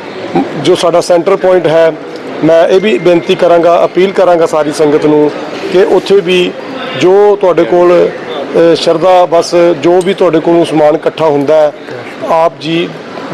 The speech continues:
ਜਿਸ ਵੀ ਰੂਪ ਵਿੱਚ ਤੁਹਾਡਾ ਉਹ ਹੁੰਦਾ ਹੈ, ਤੇ ਉਹ ਆਪ ਜੀ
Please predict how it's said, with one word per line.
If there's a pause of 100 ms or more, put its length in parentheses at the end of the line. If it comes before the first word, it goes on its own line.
ਜਿਸ
ਵੀ
ਰੂਪ
ਵਿੱਚ
ਤੁਹਾਡਾ
ਉਹ
ਹੁੰਦਾ
ਹੈ, (560)
ਤੇ
ਉਹ
ਆਪ
ਜੀ